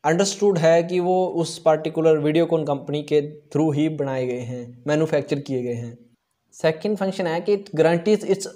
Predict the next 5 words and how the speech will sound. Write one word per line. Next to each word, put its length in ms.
established 600
quality, 400
यानी 300
कि 100
ट्रेडमार्क 840